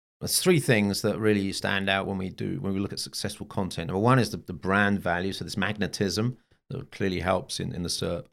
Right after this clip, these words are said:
And then that, the amount of good content, if you just throw out a bunch of good content, some of it's gonna stick.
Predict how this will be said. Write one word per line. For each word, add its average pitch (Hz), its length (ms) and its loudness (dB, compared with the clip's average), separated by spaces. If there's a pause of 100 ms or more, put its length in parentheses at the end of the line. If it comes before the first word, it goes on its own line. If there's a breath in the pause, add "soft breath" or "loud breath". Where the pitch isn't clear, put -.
(380)
And 98 160 0
then 107 80 4
that, 135 180 6
the 110 60 4
amount 127 340 4
of - 160 -4
good - 220 2
content, 92 540 -2
if 101 80 -6
you 107 80 -6
just 95 280 -6
throw 98 260 -2
out - 80 -4
a - 40 -8
bunch 101 400 -2
of 95 60 -10
good 95 160 -4
content, 139 460 2
some 98 140 -4
of 87 60 -4
it's - 80 -10
gonna 85 160 -6
stick. - 500 -2